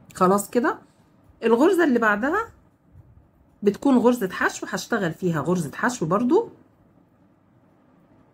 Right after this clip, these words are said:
وغرزة، غرزة الحشو اللي فوق البابلز هعمل فيها غرزة حشو كده، تاني غرزة حشو،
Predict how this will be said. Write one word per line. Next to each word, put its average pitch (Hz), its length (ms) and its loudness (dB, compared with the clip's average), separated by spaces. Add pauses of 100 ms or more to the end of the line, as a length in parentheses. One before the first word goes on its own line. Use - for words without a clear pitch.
(1500)
وغرزة، 202 600 2 (720)
غرزة 262 360 2
الحشو 190 400 -2
اللي 185 140 4
فوق 180 240 0
البابلز 269 640 0 (720)
هعمل 190 380 2
فيها 190 440 -6 (880)
غرزة 185 360 2
حشو - 440 -2 (1080)
كده، 185 220 2
تاني 180 300 2
غرزة 165 360 -2
حشو، - 400 -6